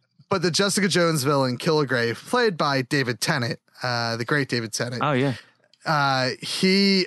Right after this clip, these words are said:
Speaker 2: Now, he was
Speaker 1: that
Speaker 2: he did the Doctor Who, right? David Tennant?
Speaker 1: Yes, yes,
Speaker 2: I
Speaker 1: yes, he
Speaker 2: remember
Speaker 1: was
Speaker 2: him from, uh, the Harry Potter series.
Speaker 1: Yeah, and you know what? I, um, I watched the Harry Potter series. Did not remember him from Harry Potter when I watched.
Speaker 2: Wow.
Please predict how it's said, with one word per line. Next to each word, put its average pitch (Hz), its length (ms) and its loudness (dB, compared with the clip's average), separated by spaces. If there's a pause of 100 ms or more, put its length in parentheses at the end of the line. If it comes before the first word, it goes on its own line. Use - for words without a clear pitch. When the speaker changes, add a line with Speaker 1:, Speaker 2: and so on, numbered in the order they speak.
Speaker 2:
Now, 160 120 0
he 190 100 4
was 214 100 4
Speaker 1:
that 165 220 0
Speaker 2:
he 160 200 2
did 156 140 0
the 143 100 0
Doctor 143 300 -2
Who, 143 200 2
right? 95 300 -2
David 120 240 0
Tennant? 139 240 0
Speaker 1:
Yes, - 440 0
yes, 135 160 -4
Speaker 2:
I 131 80 2
Speaker 1:
yes, 156 80 2
he - 60 2
Speaker 2:
remember 147 260 0
Speaker 1:
was 131 80 2
Speaker 2:
him 131 160 2
from, 117 360 0
uh, 107 180 2
the 101 60 0
Harry 113 220 0
Potter 107 300 -2
series. - 540 -6 (460)
Speaker 1:
Yeah, 226 320 0
and 185 80 2
you 190 120 4
know 202 100 2
what? 214 240 0
I, 170 280 0
um, 160 440 -2 (460)
I 160 120 -2
watched 214 220 0
the 196 60 0
Harry 180 160 2
Potter 175 260 2
series. 135 500 0
Did 185 360 -2
not 320 220 0
remember 127 300 0
him 120 160 -2
from 123 160 -2
Harry 117 240 -2
Potter 117 400 -2
when 123 160 0
I 123 140 2
watched. 123 240 0
Speaker 2:
Wow. 87 340 -2